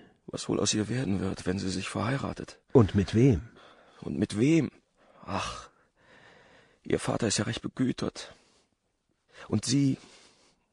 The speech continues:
Speaker 1: so schön.
Speaker 2: In der Nacht schlief er nicht.
Speaker 1: Wenn du sie nun heiraten würdest?
Speaker 2: Der alte Rouault hätte nichts dagegen gehabt, dass man ihm seine Tochter vom Halse schaffte, die ihm im Hause kaum von Nutzen war.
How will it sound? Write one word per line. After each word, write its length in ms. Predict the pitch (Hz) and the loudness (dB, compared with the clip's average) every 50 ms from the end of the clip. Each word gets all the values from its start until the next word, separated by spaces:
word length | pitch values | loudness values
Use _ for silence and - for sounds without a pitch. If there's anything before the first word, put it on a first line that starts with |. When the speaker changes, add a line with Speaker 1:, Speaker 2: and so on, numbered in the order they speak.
| _ _ _ _ _ _ _ - | _ _ _ _ _ _ _ -14
Speaker 1:
so 160 | - - 151 | -6 -4 -2
schön. 560 | 131 - - - 139 139 147 143 131 123 113 - - _ _ - - - - - - - - - - - - _ | -2 -2 -2 0 0 0 0 0 -2 -2 -6 -10 -16 _ _ -20 -20 -20 -20 -20 -20 -18 -16 -16 -16 -16 -2 _
Speaker 2:
In 120 | - 117 107 | 6 8 8
der 140 | 117 117 113 | 10 10 10
Nacht 260 | 117 113 - - - | 10 8 8 6 2
schlief 280 | - - 147 127 - | 4 6 8 8 8
er 100 | 87 80 | 6 2
nicht. 300 | 76 78 76 - - - - _ _ _ _ _ _ _ _ _ _ _ _ _ _ - | -2 -2 -4 -6 -10 -16 -20 _ _ _ _ _ _ _ _ _ _ _ _ _ _ -2
Speaker 1:
Wenn 220 | 117 120 120 120 - _ _ _ _ _ _ _ _ _ _ _ _ _ _ _ _ _ _ _ _ _ _ _ _ | 0 0 0 0 -2 _ _ _ _ _ _ _ _ _ _ _ _ _ _ _ _ _ _ _ _ _ _ _ _
du 120 | - 190 175 | 0 0 2
sie 140 | 170 175 | 2 2
nun 200 | 151 147 139 113 | 2 2 2 2
heiraten 460 | 120 135 131 117 120 127 - 143 131 131 | 2 2 0 0 0 -2 -2 -2 -2 0
würdest? 440 | 147 170 170 170 - - - - _ _ _ _ _ _ _ - - _ _ _ _ _ _ | 2 2 2 2 0 -2 -4 -10 _ _ _ _ _ _ _ -20 -20 _ _ _ _ _ _
Speaker 2:
Der 200 | - 143 131 - | 8 8 8 8
alte 180 | 165 175 175 | 8 10 10
Rouault 460 | 156 135 139 151 151 143 165 175 151 139 | 10 10 10 10 10 10 10 10 10 8
hätte 160 | 151 156 151 | 8 8 6
nichts 220 | 151 147 135 - | 6 4 4 2
dagegen 400 | 180 165 151 180 190 185 170 143 | 0 2 4 4 4 4 6 6
gehabt, 340 | 127 113 107 110 107 - - | 6 6 6 6 4 4 2
dass 120 | 110 - | 2 4
man 140 | 107 110 104 | 4 4 6
ihm 140 | 107 117 110 | 6 6 8
seine 240 | 107 110 107 110 104 | 8 8 8 8 8
Tochter 340 | - 123 123 - - 117 101 | 8 6 6 6 4 4 4
vom 220 | - 107 104 104 | 4 4 6 6
Halse 260 | 117 127 110 107 117 | 6 6 6 4 4
schaffte, 440 | 110 - 131 120 - - - 120 110 | 4 4 2 2 2 4 4 4 4
die 180 | 101 104 101 104 | 6 4 4 6
ihm 180 | 107 110 110 | 6 6 6
im 200 | - 95 92 98 | 6 4 4 6
Hause 280 | 110 131 120 101 107 98 | 6 6 8 8 6 6
kaum 240 | - 127 123 117 98 | 6 6 4 6 4
von 160 | 95 101 110 | 4 4 4
Nutzen 340 | 147 156 - - 117 107 98 | 4 4 4 4 2 4 4
war. 220 | 110 107 101 | 6 4 4